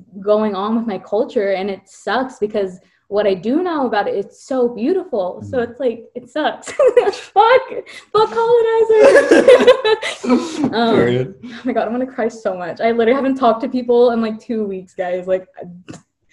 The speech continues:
Speaker 2: Maybe it's, like, a mix of it. It's just
Speaker 1: Yeah.
Speaker 2: the first time these emotions are coming out in words.
Speaker 1: Yeah.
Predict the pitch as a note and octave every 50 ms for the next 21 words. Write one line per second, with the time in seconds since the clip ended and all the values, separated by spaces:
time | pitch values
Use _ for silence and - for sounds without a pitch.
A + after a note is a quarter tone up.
0 | - - D3+ D#3 F3 G3 G3+ B3 C4+ F#4 F4+ E4 D#4 C4+ F3+ D3+ B2 A2 - -
1 | A2 G2+ F#2+ F#2+ - A#2+ C3 B2+ G3 F#3+ F#3+ F#3 F3+ F3 F3 F#3 C#3 C#3 - C#3+
2 | C3+ B2 D3+ C3+ C3 B2+ C3 B2+ D3+ A#2 - C3+ A#2+ A#2+ A#2 A#2 A#2 A#2 A2 A2
3 | A2 A2 A2+ G#2+ G#2 F#2+ E2 E2 - - - - - A3+ G3+ G#3 G3 F3+ E3+ E3
4 | E3+ F#3